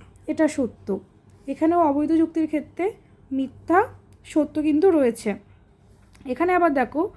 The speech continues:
দুটো মিথ্যা, এখানেও কিন্তু দুটো মিথ্যা রয়েছে। তাহলে আমরা কোনো বচন আকারের কীভাবে বৈধ অবৈধ যুক্তি নির্ণয় করব?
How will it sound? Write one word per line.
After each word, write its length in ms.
দুটো 240
মিথ্যা, 520
এখানেও 360
কিন্তু 300
দুটো 240
মিথ্যা 360
রয়েছে। 400
তাহলে 440
আমরা 400
কোনো 540
বচন 300
আকারের 420
কীভাবে 580
বৈধ 360
অবৈধ 600
যুক্তি 480
নির্ণয় 400
করব? 380